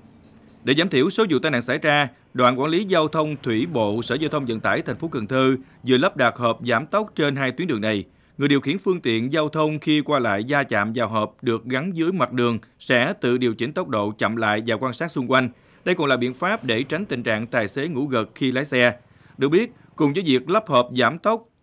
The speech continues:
thì để đảm bảo giao thông thông thoáng, Đoàn Quản lý Giao thông Thủy bộ còn tiến hành phát quang trên các tuyến đường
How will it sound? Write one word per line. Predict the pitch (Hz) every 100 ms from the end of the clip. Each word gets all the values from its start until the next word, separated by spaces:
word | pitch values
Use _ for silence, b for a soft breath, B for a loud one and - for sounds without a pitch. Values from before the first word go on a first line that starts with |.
| _
thì | - 135 135
để | - 127
đảm | 151
bảo | 151 117 180
giao | 165 151
thông | 156 147 139
thông | 151 139
thoáng, | 135 151 226 b b -
Đoàn | 123 131
Quản | 131
lý | 156
Giao | 190 165
thông | 156 147
Thủy | 139 117
bộ | 156 104 101 120
còn | 131 127 123
tiến | 123 202
hành | 175 113
phát | 110 196 196
quang | 156 151 147
trên | 160 147 139
các | 180 180
tuyến | 190
đường | 135